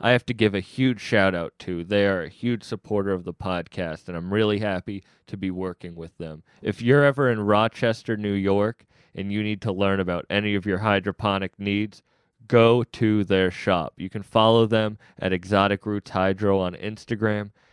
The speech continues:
Shout out their whole team. They have an amazing venue space. Uh, they're gonna be putting on tons of events. Just make sure to follow Exotic Roots Hydro on Instagram.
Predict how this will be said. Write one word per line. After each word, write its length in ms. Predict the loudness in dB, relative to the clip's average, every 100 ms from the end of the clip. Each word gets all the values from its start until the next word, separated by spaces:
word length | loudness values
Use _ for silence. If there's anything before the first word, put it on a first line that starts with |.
| _
Shout 320 | 0 4 6
out 200 | 4 0
their 160 | -4 -6
whole 320 | 2 2 2
team. 540 | -4 -6 -4 -4 -4
They 120 | -2 0
have 140 | -2
an 80 | -6
amazing 580 | -4 0 0 -2 -6 -4
venue 480 | 0 0 0 -2
space. 680 | -4 -2 2 4 2 -2 -14 _ _ _ -4
Uh, 320 | 2 2 2 0
they're 180 | 2 2
gonna 200 | 0 -2
be 140 | -6
putting 360 | -6 -2 -2 -2
on 220 | -8 -10
tons 400 | -6 0 0 0
of 140 | -2 0
events. 680 | 0 2 2 0 -8 -20 _ _ _
Just 220 | -6 -4
make 280 | 2 2 2
sure 220 | 0 -2
to 80 | -2
follow 400 | 0 2 2 2
Exotic 600 | -2 -4 -2 -2 -4 -8
Roots 320 | -8 -8 -8 -4
Hydro 440 | -2 0 -2 -4
on 140 | -4
Instagram. 800 | -6 -10 -12 -10 -8 -6 -6 -8